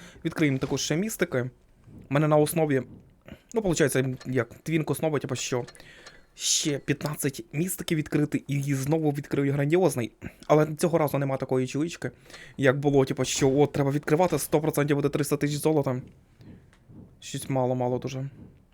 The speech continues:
Ой, фу, просто фу. Жах жахливий. Це відкриття на повністю новому аккаунті.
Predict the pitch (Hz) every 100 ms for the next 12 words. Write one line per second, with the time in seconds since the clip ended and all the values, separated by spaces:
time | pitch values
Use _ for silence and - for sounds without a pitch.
0 | _ _ _ _ - - 135 131 - 143
1 | 139 135 - 135 147 - - 147 139 -
2 | _ _ - - _ _ _ 123 135 147
3 | 139 139 135 135 - - - - - _
4 | _ _ _ _ _ _ _ _ - -
5 | - - 208 170 160 147 147 143 160 151
6 | 139 - - 131 127 123 131 135 131 131
7 | 127 127 196 202 170